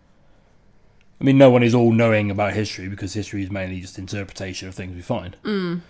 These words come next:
Speaker 1: Um,
Speaker 2: Could it also mean that, for example, like you say about the history thing,
Speaker 1: Hmm.
Speaker 2: like, everything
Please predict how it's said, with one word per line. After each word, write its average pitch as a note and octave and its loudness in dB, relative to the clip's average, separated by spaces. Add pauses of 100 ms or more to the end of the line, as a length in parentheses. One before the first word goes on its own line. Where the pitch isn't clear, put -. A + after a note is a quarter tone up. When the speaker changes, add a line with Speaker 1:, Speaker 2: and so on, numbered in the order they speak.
(300)
Speaker 1:
Um, F#2+ -8 (1400)
Speaker 2:
Could E4+ 0
it G4 4
also C#4 -2
mean F#3 -2
that, F3 -6
for G3 -4
example, E3+ -4
like D#3+ -10
you F3 -14
say E3 -6
about D#3 -10
the F3 -12
history - -10
thing, - -16 (480)
Speaker 1:
Hmm. G2 -6 (140)
Speaker 2:
like, F3+ -6
everything G#3+ -2